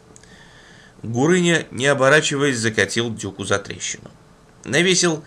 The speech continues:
для убедительности. Просто так. Но ругать не стал. Напротив,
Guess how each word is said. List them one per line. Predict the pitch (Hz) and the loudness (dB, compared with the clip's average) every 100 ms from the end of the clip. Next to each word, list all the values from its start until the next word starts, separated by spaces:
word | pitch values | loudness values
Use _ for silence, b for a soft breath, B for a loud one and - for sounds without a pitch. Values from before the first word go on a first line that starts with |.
| b | b
для | 165 196 | -6 -4
убедительности. | 196 190 170 117 101 90 - - - - - - - - - _ - _ _ _ | -2 -4 -4 -6 -8 -12 -12 -14 -20 -20 -20 -20 -20 -20 -20 _ -20 _ _ _
Просто | 147 156 151 | -2 -2 -2
так. | 143 - - - - - _ - - _ - b b b b b b b b b b b b b b _ - | -6 -6 -10 -20 -20 -20 _ -20 -20 _ -20 b b b b b b b b b b b b b b _ -8
Но | 170 254 | 2 4
ругать | 202 185 190 | 6 4 2
не | 117 | -2
стал. | - 87 - - _ - - | -4 -6 -6 -16 _ -20 -14
Напротив, | - 170 170 98 - | 0 0 2 -4 -6